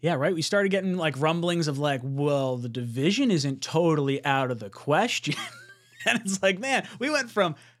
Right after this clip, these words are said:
"We're going to the Super Bowl," to Aaron Rodgers getting knocked out, to, "The season's over. What, do you think we can get Caleb Williams?"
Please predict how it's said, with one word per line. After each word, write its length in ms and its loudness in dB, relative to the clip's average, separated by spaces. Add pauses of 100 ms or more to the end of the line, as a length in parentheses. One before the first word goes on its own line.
(140)
"We're 100 6
going 200 2
to 40 2
the 60 4
Super 240 0
Bowl," 240 2
to 140 -8
Aaron 180 4
Rodgers 200 2
getting 160 0
knocked 220 -2
out, 140 0
to, 80 -6
"The 40 -4
season's 320 -2
over. 280 2 (160)
What, 260 4
do 60 2
you 60 4
think 140 2
we 100 4
can 40 0
get 160 0
Caleb 260 2
Williams?" 260 0